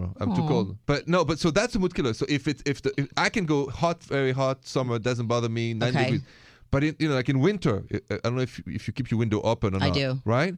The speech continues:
Speaker 2: Yeah.
Speaker 1: Well, then you and I could never ooh la la in winter.
Speaker 2: Well, yeah, well,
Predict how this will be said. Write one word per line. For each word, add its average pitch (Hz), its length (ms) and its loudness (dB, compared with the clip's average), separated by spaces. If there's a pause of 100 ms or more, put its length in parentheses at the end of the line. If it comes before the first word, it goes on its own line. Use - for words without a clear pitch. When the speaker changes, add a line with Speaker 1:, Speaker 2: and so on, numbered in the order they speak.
(160)
Speaker 2:
Yeah. 139 180 0
Speaker 1:
Well, 120 120 4
then 123 200 2
you 151 100 2
and 139 80 0
I 127 80 0
could 101 160 -2
never 107 260 0
ooh 98 160 -4
la 95 100 0
la 87 260 -2
in 87 100 -4
winter. 85 260 -6
Speaker 2:
Well, 156 80 0
yeah, 160 280 0
well, 139 400 0